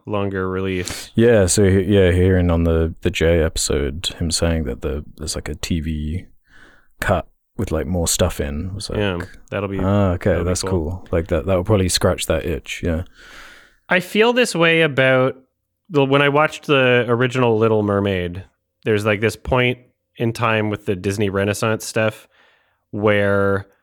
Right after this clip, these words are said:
Speaker 1: they made movies really short and things probably could have been fleshed out a bit more purely because animation is just so expensive.
Speaker 2: So expensive
Speaker 1: Yeah.
Speaker 2: and time consuming. Yeah.
Speaker 1: So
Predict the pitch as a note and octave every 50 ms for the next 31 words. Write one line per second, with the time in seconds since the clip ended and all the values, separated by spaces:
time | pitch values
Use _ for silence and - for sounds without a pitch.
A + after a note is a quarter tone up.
0 | _ - B2+ A#2 A#2+ A2+ A2+ A#2 A#2+ A#2+ A#2+ A#2+ B2+ B2 A2+ A2+ G#2+ G2 G2 F#2+
1 | G2 G#2+ A2 A2 G#2 G2+ F#2+ - - - G#2 G2+ G#2+ A#2 C3 C#3 - - _ _
2 | _ _ _ _ _ - - A#2 G#2 G2+ G2 A2+ A2 G#2+ G2 - - - A2 G#2
3 | G#2 G#2 G#2+ A2+ G#2+ - - A#2+ A2+ A#2 A2 - - A#2+ A#2 A2 - B2+ B2 A#2+
4 | B2 A#2+ B2+ A#2+ A#2+ C3 C3 C3 C#3 D3 D3+ D3 _ _ _ _ _ _ _ _
5 | _ _ _ _ _ _ - C3+ B2+ A#2+ A2+ A2 G2+ G#2 F2+ A2+ G2+ G#2+ G2+ G2
6 | F#2+ F#2 F#2 F#2+ F2+ G2+ F#2+ F2 E2+ - - F2+ - - A2 G2 F2+ F2 - -
7 | - F2+ F2 E2+ - A2+ A#2 A#2 A#2+ - - _ _ - - - - - - -
8 | F#2+ F2+ E2+ - - - F#2+ F2+ F2 - - F#2 F2+ F2+ - G2+ G2 F#2 F2 E2
9 | E2 D2+ C#2 F#2+ F#2+ F#2 - G#2 G2+ - - G2+ G2 G2 G2 G#2+ - - - -
10 | - - - _ - F#2+ F#2+ F#2 F2+ E2+ E2 E2 E2+ - - - - - _ -
11 | - - G2 F2+ F2+ F2+ F2+ F2